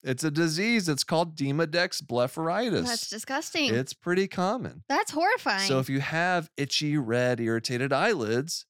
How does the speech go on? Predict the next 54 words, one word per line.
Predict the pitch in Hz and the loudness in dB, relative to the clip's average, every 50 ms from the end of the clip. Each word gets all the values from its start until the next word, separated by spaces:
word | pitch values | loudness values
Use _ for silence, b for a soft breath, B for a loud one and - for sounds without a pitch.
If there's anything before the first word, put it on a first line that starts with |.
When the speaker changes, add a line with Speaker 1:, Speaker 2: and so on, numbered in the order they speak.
| _ - | _ -6
Speaker 1:
go | 165 190 | -4 -4
talk | 185 - 196 196 190 | -2 -2 -2 -4 -2
to | - 202 | 0 0
your | 185 180 | 2 2
eye | 170 180 220 247 | 2 2 2 2
doctor. | 202 156 110 107 - 98 101 | 2 0 0 0 -2 -2 -2
They | 120 147 | 0 -2
can | 165 165 | -2 -2
take | - 190 185 185 | -2 -2 -2 0
a | 196 | 0
look | 208 226 240 - | 0 0 2 2
at | 180 117 101 - - | 2 0 0 -2 -6
you. | - - | -10 -10
Speaker 2:
Tell | - 302 285 277 | -10 -8 -8 -6
you | 269 269 | -6 -8
if | 269 - 285 | -8 -6 -4
you're | 269 | -4
not | 254 262 269 262 | -2 -2 -2 -2
alone. | 262 262 262 269 277 302 359 - _ | -2 -2 -2 0 0 -2 -4 -4 _
Speaker 1:
That's | 151 139 139 139 - - | -2 -2 0 -2 -2 -2
right. | 131 135 156 160 139 - - _ _ _ - | -2 -2 0 0 0 -2 -4 _ _ _ -4
But | 127 127 | -2 0
don't | 143 160 185 175 | 0 0 0 -2
freak | - - 220 254 247 - 190 | -2 0 0 0 2 2 2
out. | 175 175 180 - - | 2 2 0 -2 -4
Just | 143 208 220 - - - - | -4 -4 -2 -2 -4 -6 -8
get | 226 220 - _ | -8 -8 -8 _
checked | - - - 214 247 - _ - | -6 -4 -4 -4 -6 -6 _ -4
out, | 120 82 67 - - | -4 -4 -4 -6 -6
all | 90 117 | -4 -2
right? | 139 180 - - - | -2 -2 -4 -6 -8
To | - 120 | -12 -10
find | - - 160 196 214 220 | -8 -6 -6 -4 0 0
out | 226 226 - - | 0 0 0 0
more, | 175 208 214 175 123 101 95 117 - _ _ _ _ - | 0 2 2 4 4 2 2 0 -2 _ _ _ _ -2
go | 139 | 0
to | 123 123 - - | 0 0 0 0
eyelid | 113 131 147 165 180 185 185 190 190 170 - | 0 0 2 2 2 2 0 0 -2 -2 -2
check | - - 147 139 143 - _ _ | 0 2 2 2 0 -2 _ _
dot | 135 117 117 123 - - | -2 0 0 0 -2 -4
com. | - - 120 104 85 65 - - - - | -6 -4 -2 -2 -2 -4 -6 -12 -16 -8
Again, | - 117 117 104 | -4 -2 -2 0
that's | 92 90 85 - - - | -2 -2 -4 -6 -8 -6
eyelid | 110 117 127 139 147 156 165 175 175 180 180 190 - _ _ - | -2 0 2 2 2 2 2 2 2 2 0 -2 -4 _ _ -6
check | - - 139 104 98 123 - - _ _ _ _ _ _ - | -2 0 2 2 2 0 -2 -8 _ _ _ _ _ _ -2
dot | 110 113 143 170 156 | 2 2 2 2 0
com | - - 135 120 110 101 98 101 123 | -2 0 0 2 2 2 0 -2 -4
to | - 82 | -6 -8
get | 87 95 90 | -6 -6 -4
more | 90 101 | -4 -4
information | 107 104 - 131 104 92 85 - - 85 82 | -6 -6 -8 -6 -6 -6 -6 -6 -6 -8 -6
about | 78 82 - 64 - | -6 -6 -8 -8 -10
Demodex | - 95 95 104 107 110 110 110 - - - | -10 -8 -6 -6 -6 -6 -6 -8 -8 -10 -12
blepharitis. | - 78 76 80 - 92 73 57 60 64 - - - - - - - | -10 -8 -10 -8 -8 -8 -10 -10 -10 -14 -12 -10 -8 -6 -6 -6 -8